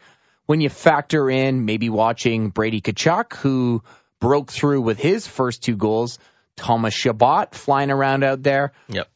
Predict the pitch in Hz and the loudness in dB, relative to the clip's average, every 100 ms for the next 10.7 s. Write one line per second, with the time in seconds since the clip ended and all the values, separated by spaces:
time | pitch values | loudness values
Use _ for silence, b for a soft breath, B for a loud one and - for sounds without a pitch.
0 | - 202 208 302 277 247 277 240 175 170 | 2 2 4 2 4 2 2 2 2 2
1 | 233 269 208 175 165 - 139 220 302 131 | 2 2 4 4 0 2 2 4 4 4
2 | 123 - 120 - 120 117 113 98 110 - | 2 0 -4 0 0 0 0 0 -2 0
3 | 104 107 180 _ - 202 226 208 202 240 | 0 0 -2 _ 0 4 4 6 8 8
4 | 240 _ - - - 285 330 214 175 208 | 6 _ -20 0 6 8 8 6 4 4
5 | 220 170 190 180 175 196 196 190 180 180 | 4 4 4 6 4 2 2 2 4 2
6 | - 160 180 147 127 123 110 120 123 160 | 2 2 4 4 4 2 0 -2 0 0
7 | 170 151 - 147 151 170 156 147 151 156 | 2 0 0 0 0 0 0 2 2 4
8 | 175 135 120 113 147 156 156 131 139 127 | 4 4 2 6 6 6 4 4 2 4
9 | 131 127 123 - - 175 135 143 147 123 | 2 4 2 0 -8 -12 2 4 4 2
10 | - 120 156 185 208 220 - | 2 4 4 4 2 0 -6